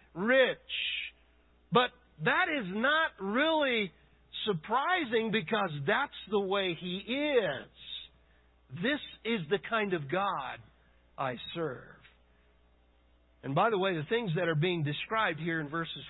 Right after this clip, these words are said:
four through eight are all things that come under the realm of His divine providence. For example, as implied in verse eight, there have been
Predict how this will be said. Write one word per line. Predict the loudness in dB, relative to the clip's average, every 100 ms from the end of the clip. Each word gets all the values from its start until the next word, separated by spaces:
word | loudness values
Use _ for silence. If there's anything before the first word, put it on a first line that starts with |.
| -6
four | -2 -2
through | -4 -2 0
eight | 0 -2 -10 _ -20 _ _
are | 0 4
all | 4 2 0
things | -2 0 -2 -2
that | -2 -2
come | -2 -2 -2 -2
under | -2 0 -4
the | -4
realm | 0 0 0 -2 -2
of | -2 -2
His | -4 -4 -4
divine | -6 -4 -4 -4 -8 -6
providence. | -6 -4 -8 -14 -16 _ -18 -16 -18 -20 _ _ _ _ _ _ _ 2
For | 4
example, | 4 2 2 2 0 -2 -4 -20 -6 0
as | 0
implied | 0 0 2 2 2
in | 2
verse | 2 2 0 -12 _ 0
eight, | 2 2 -2 -8 0
there | 2 4
have | 2
been | 2 0